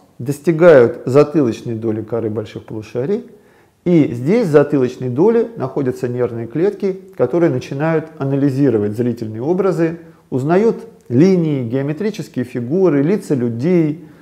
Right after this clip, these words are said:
буквы, иероглифы, ну, в общем, самые разные, разные сигналы, которые поставляет нам зрительная система.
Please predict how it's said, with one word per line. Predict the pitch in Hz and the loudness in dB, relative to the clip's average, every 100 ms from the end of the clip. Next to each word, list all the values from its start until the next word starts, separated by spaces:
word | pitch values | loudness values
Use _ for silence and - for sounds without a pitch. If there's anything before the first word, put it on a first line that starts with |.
| - _ _ _ | -20 _ _ _
буквы, | - 120 208 185 160 156 202 - - - _ - | -6 2 2 2 0 2 0 -6 -18 -20 _ -2
иероглифы, | 165 202 170 196 170 160 156 160 | 4 6 8 6 6 2 2 0
ну, | 151 214 233 | 0 0 2
в | |
общем, | 190 190 165 | 0 0 -4
самые | - 170 170 131 | 2 2 2 2
разные, | 131 151 147 123 | 2 2 0 0
разные | 120 117 117 113 | 2 0 -2 -6
сигналы, | 123 131 180 196 | -8 -4 -2 -2
которые | - 117 147 170 170 | -2 -2 0 0 -2
поставляет | 139 - 135 127 147 151 - | -4 0 2 2 2 2 0
нам | 131 147 - - | -4 -4 -10 -10
зрительная | 117 120 131 123 120 | -6 -4 -4 -6 -6
система. | - 117 104 110 | -8 -12 -16 -18